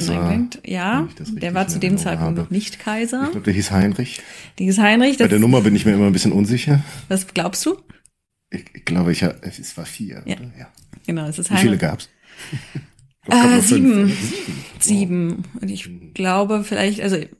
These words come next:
Speaker 2: also im Mittelalter sieben, ob danach noch mal einer kam, ich glaube nicht, dann waren die Heinriche rum, dann kamen Ludwigs und Friedrichs. Ähm,
Speaker 1: Ferdinands.
Speaker 2: und Ferdinands.
Speaker 1: Ja.
Speaker 2: Also eben, es ist Heinrich der Vierte, das ist auch da, man kann sich das immer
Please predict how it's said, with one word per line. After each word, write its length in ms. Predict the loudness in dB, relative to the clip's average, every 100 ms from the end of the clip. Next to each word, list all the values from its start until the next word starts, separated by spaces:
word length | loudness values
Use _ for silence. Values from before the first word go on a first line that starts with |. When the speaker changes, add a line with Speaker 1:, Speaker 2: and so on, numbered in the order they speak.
| _ _ _ _
Speaker 2:
also 160 | 0 2
im 140 | 4
Mittelalter 500 | 4 4 2 2 2
sieben, 220 | 2 2 2
ob 100 | 0
danach 320 | 0 0 0
noch 140 | 0
mal 140 | 0 2
einer 220 | 0 -2
kam, 200 | -2 -2
ich 100 | -2
glaube 240 | -2 -2 0
nicht, 320 | 0 -2 -2
dann 180 | -4 -2
waren 260 | 0 0
die 280 | 0 -2 -4 -8 _ _
Heinriche 440 | -2 0 0 -2 -6
rum, 280 | 0 0
dann 140 | 0 -2
kamen 400 | -4 -4 -4 -8 _ -8
Ludwigs 560 | -2 -2 0 -2 -2 -6
und 380 | -6 -6 -10 -18 _
Friedrichs. 480 | _ -8 -6 -4 -6 -8 -8 -8 -8 -12 -2
Ähm, 360 | 2 4 4
Speaker 1:
Ferdinands. 500 | 2 0 -2 -6 -6
Speaker 2:
und 100 | -4
Ferdinands. 680 | 0 2 2 0 -2 -4 -8 _
Speaker 1:
Ja. 80 | -20 -20 -20 -4
Speaker 2:
Also 360 | -2 0 -4 -8 -4
eben, 420 | 0 0 -2 -4
es 100 | -6
ist 140 | -4 0
Heinrich 300 | 2 2 0
der 120 | -4
Vierte, 480 | -2 0 0 0 0
das 160 | 0 -2
ist 180 | -2 -4
auch 120 | -2
da, 240 | 2 2 2
man 180 | 0 -2
kann 140 | -2
sich 100 | -2
das 140 | -4 -4
immer 160 | -2